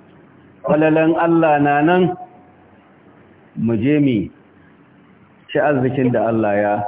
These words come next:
shimfiɗa, halalan tayyiba. Mu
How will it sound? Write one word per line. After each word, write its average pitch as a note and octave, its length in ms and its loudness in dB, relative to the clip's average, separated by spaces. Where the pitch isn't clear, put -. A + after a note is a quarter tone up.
shimfiɗa, A2+ 560 -2
halalan A2 640 -2
tayyiba. G#2 560 0
Mu - 100 -12